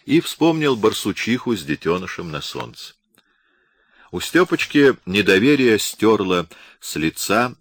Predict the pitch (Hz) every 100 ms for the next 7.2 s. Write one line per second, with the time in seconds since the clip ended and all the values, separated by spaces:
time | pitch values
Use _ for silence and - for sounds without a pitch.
0 | - 80 - - 87 - - - 69 60
1 | - _ _ _ _ _ _ _ _ _
2 | _ - - 107 110 101 90 - 92 90
3 | 90 85 82 73 _ - _ _ _ _
4 | _ - 80 - 92 90 82 - - 85
5 | 82 80 78 71 - 78 - 104 120 120
6 | 82 73 - 64 - - - - 76 76
7 | 73